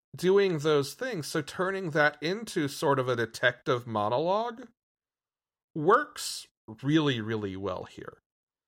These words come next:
Uh, she is trying to get off the planet. Also, there are these, like, giant,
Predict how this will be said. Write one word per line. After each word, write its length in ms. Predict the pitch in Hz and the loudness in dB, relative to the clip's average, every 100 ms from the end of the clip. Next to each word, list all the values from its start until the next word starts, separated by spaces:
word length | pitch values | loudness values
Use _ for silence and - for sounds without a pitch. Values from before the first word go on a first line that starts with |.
| _ _ _ _ _ _ | _ _ _ _ _ _
Uh, 300 | 120 110 101 - | 0 2 0 -2
she 200 | - 202 | 0 6
is 240 | 202 202 | 6 6
trying 240 | - 202 | 4 6
to 80 | 185 | 6
get 120 | 180 | 6
off 220 | 175 160 - | 6 4 0
the 80 | |
planet. 420 | - 160 147 143 - | 0 4 6 4 6
Also, 420 | 185 214 - 202 | 4 4 4 4
there 180 | 180 170 | 6 6
are 80 | 160 | 6
these, 220 | 147 139 | 2 2
like, 220 | 135 135 - 170 | 2 2 -2 -6
giant, 720 | - - 160 165 175 175 175 | 0 6 6 8 6 4 2